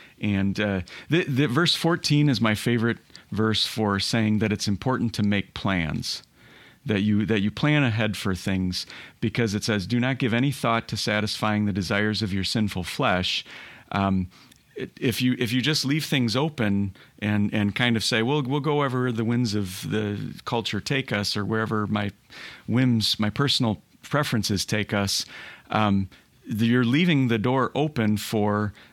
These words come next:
the desires of your sinful flesh to, to grab some of that future time. Um, and, and that's, that's why it's good to plan things out ahead of time.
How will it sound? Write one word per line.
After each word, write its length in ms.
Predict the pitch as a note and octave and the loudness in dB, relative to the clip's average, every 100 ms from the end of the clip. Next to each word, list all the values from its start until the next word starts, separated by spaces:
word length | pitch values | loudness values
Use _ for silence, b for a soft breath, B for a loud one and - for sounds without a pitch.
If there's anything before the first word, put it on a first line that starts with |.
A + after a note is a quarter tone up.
| B | B
the 480 | G2+ A2 G#2 G2+ A2 | -2 0 2 0 0
desires 540 | A2+ G2+ G#2+ G#2 G#2+ | 0 2 2 4 2
of 120 | G#2+ G2 | 0 2
your 120 | G2 | 0
sinful 340 | - A2 F#2+ | 2 0 0
flesh 400 | G2 - D#3 - | -2 0 0 0
to, 200 | - G#2 - _ - | -2 -4 -4 _ -8
to 220 | - G2 - | -4 -4 -4
grab 300 | - A2 G2 | -2 0 2
some 180 | - A2+ | 2 2
of 60 | G2 | 2
that 240 | G2 F2+ - - | 2 0 -4 -20
future 420 | - - A2 - G2 | -8 -2 -2 -2 -2
time. 480 | - G2 F2 F#2+ F2 B B B B | -2 0 0 -2 -6 B B B B
Um, 360 | G2 G2 F#2+ G2+ | 0 2 2 0
and, 300 | G#2 G2+ G2 | 0 2 2
and 280 | G2 G2+ G2 | 2 0 2
that's, 240 | A#2 - | 0 -2
that's 280 | B2 A#2+ B2+ | -2 0 0
why 100 | C#3 | 2
it's 160 | A#2 - | 0 0
good 180 | B2 F2 | -4 -4
to 60 | |
plan 300 | - A2 G2+ | -6 -4 -4
things 300 | F2+ F#2 F2 | -4 -6 -4
out 180 | G2 F2+ | -4 -4
ahead 160 | F2+ F#2 | -6 -8
of 100 | - | -10
time. 240 | - - | -14 -14